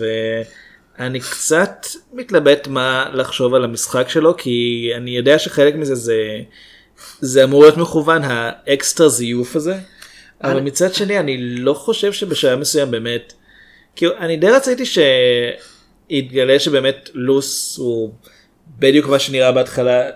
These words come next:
Speaker 1: כדי שיהיה סוג של הפוך על הפוך. אה, אבל האמת היא שהסרט, בעיקרון, הסרט בעיקר מגלה לנו שלוס הוא מתבגר.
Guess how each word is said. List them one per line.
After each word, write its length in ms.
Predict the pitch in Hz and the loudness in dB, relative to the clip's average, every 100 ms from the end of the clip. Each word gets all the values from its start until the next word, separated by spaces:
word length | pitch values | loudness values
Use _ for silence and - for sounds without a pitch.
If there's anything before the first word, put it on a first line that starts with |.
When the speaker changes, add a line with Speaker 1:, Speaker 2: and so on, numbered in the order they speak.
| - | -16
Speaker 1:
כדי 280 | - 127 120 | -10 -2 -2
שיהיה 200 | 123 135 | 2 0
סוג 200 | 127 127 | 0 -4
של 140 | 147 123 | 0 0
הפוך 260 | - 120 | 0 -4
על 80 | 120 | -4
הפוך. 340 | 113 147 175 - _ _ - _ _ _ _ _ - | -4 -6 -6 -12 _ _ -20 _ _ _ _ _ -6
אה, 840 | 135 127 127 127 123 123 123 123 123 - _ - | -2 0 0 0 0 0 0 -2 -4 -12 _ -12
אבל 340 | 135 123 131 | -8 -2 0
האמת 320 | 127 127 143 | 0 0 0
היא 80 | 196 | 0
שהסרט, 720 | 220 226 - 214 220 220 220 - - _ _ _ _ _ _ _ _ _ _ _ _ _ | 0 0 0 -2 -4 -6 -8 -10 -20 _ _ _ _ _ _ _ _ _ _ _ _ _
בעיקרון, 520 | 139 151 147 147 190 254 - | -4 -2 2 4 4 0 -6
הסרט 340 | 156 196 240 247 | -4 0 0 0
בעיקר 300 | 285 220 214 | 0 2 2
מגלה 380 | 208 139 131 | 4 4 6
לנו 220 | 143 151 151 | 6 4 -2
שלוס 760 | - 120 117 117 120 185 - | 0 0 2 2 0 0 -2
הוא 560 | 208 190 185 180 180 175 | -2 0 0 0 -2 -6
מתבגר. 640 | 143 139 135 135 160 117 | -6 -4 -2 0 2 2